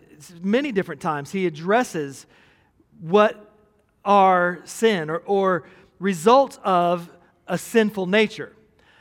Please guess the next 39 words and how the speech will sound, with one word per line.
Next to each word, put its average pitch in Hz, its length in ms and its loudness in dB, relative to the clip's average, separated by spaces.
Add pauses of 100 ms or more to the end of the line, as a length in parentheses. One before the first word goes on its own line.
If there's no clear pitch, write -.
(120)
Now, 185 360 4 (840)
we 214 160 -2
cannot 262 460 -2
take 277 260 0
those 185 220 -6
things 147 480 -10 (380)
and 190 160 -4
say, 196 600 0 (200)
"Okay, 208 300 2
well, 170 160 0
Paul 302 320 6
says 196 320 2
this 233 220 2
and 220 100 -2
this 214 160 -2
and 196 80 -4
this 196 160 -4
and 180 100 -4
this 247 200 -2
are 156 120 -4
sin, 165 440 -4
so 175 160 -2
as 165 80 -4
long 277 180 2
as 254 80 -6
I 208 140 2
avoid 170 280 -4
those 247 300 0
things, 175 320 -4
I'm 170 80 -2
gonna 160 120 -8
be 147 100 -4
okay." 135 380 -6 (880)
That's 220 120 -6
not 269 100 2
what 226 140 2
Paul's 233 280 2
saying. 202 380 -2
He's, 190 280 -2